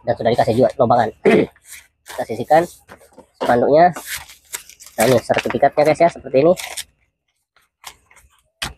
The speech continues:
Ser-, sertifikatnya. Nah.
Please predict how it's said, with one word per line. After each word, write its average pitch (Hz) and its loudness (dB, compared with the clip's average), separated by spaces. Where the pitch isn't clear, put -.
Ser-, - -2
sertifikatnya. - 0
Nah. 107 0